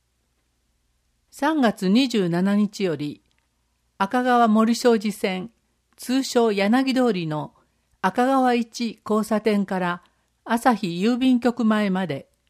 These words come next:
歩道の通行区分帯が変更となり、七十歳以上の高齢者など、一部の例外を除いて、歩道は自転車の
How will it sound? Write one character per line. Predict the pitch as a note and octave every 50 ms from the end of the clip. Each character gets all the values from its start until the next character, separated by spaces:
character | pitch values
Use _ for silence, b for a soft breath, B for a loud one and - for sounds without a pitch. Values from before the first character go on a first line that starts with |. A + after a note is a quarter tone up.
| _ _ _ _ _ _ _ _ _
歩 | _ - G#3+ A3
道 | G3+ B3+ C4 C4 B3
の | A#3 A3+ A3
通 | A3+ - - B3 C4
行 | B3 - C#4 C4+ C4 B3
区 | - B3+
分 | A3+ A#3 B3 A#3+
帯 | A3+ A#3 A#3+ A3+ A3+ A3
が | G#3+ G#3
変 | F3+ F3+ G#3+ A3 A3+ A#3
更 | - A#3+ A3+ A3
と | A3 - G#3
な | F#3+ F#3+ F#3
り、 | D#3+ D3 C#3 B2 - _ _ _ _ _ _ _ _ _ _ _ _ _ _ _ _ -
七 | G3+ G#3 A3+ C4 C4
十 | B3+ B3+ B3+
歳 | A3+ - - C4 A#3+ A#3+ A#3+ A#3+
以 |
上 | G#3+ A3 G3 F#3 F3+
の | E3+ D#3 D3+
高 | - - G3 G#3 A3+
齢 | A3+ A3 G3+
者 | F#3 - E3 D#3
な | D#3 D#3+ E3
ど、 | D3+ C#3+ B2+ - _ _ _ _ _ _ _ _ _ _
一 | G#3+ G#3 - - D4+
部 | D4 C#4 C#4 A3+
の | G3 F3 E3
例 | E3 F3+ G3+ A3 A3
外 | A3 G#3+ G#3+ G#3+ G#3
を | G#3
除 | G3+ G3+ G3 F#3+ F#3+ G3 F#3 F#3
い | F3+
て、 | - F#3+ E3+ E3+ E3 - _ _ _ _ _ _ _ _ _
歩 | _ - G3+ F#3+
道 | G3+ A3+ A3 A3 G#3+
は | G#3 G3+ G3 F#3+ - - _ _ -
自 | G3 - G3+
転 | F#3+ B3+ B3+ C4 C4
車 | B3 - A#3 A3+
の | G#3+ G#3 G#3 A3 G#3+ -